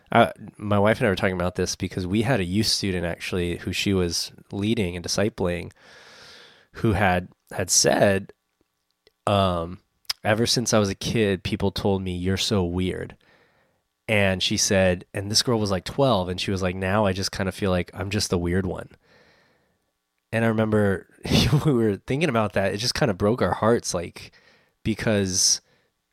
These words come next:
because of maybe a few things or one thing she did when she was a kid, that was her identity. And now she was just owning that more and more. And so that prevented her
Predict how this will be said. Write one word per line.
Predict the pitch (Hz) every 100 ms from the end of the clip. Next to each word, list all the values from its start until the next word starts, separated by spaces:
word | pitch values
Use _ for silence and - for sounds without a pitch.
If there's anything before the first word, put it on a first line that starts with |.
| 120
because | 113 127 113
of |
maybe | 117 110
a | 107
few | - 127
things | 123 123 117 104
or |
one | 98 104
thing | 104 101
she | 104
did | 98 95
when | 90
she | 95 95
was | 87
a |
kid, | - 95 87 87 82 _ _ _
that | 98 101 92 95
was | 95
her | - 95
identity. | 92 95 90 87 87 - _ _ _ _ _ _
And | 104 98
now | 92 95
she | 95 - 101
was | 92 90
just | 98 - - - -
owning | 98 98 98
that | 95 90
more | 92 92 90
and | 85
more. | 92 87 87 - _ _ - _ _ _ _ -
And | 101 101
so | -
that | 107 95
prevented | - 95 101 120 90
her | 92 90 82